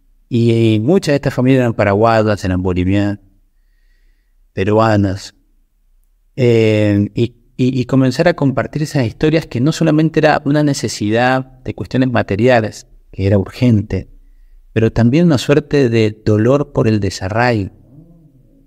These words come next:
También una soledad por no encontrar a veces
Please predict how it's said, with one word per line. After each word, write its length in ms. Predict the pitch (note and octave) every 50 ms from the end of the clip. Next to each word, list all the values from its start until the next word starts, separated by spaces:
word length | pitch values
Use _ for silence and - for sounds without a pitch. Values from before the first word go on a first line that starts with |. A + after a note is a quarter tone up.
| _ _ _ _
También 760 | - G#2 G#2 G2+ A2 A#2+ B2+ C3 C3 B2+ - - _ _ _
una 260 | - A#2 C3 C#3 B2+ -
soledad 640 | - - B2 G#2+ G#2+ G#2 G#2+ A2+ B2 C3 C3+ - -
por 140 | - G#2 G2+
no 80 | G#2+
encontrar 760 | A#2 B2 B2+ B2 C3 B2 A2+ G#2+ - - A2+ A2 A2+ A#2 A#2+
a 80 | A#2 G#2+
veces 540 | A2 A#2+ - - - B2+ A#2+ A#2 - -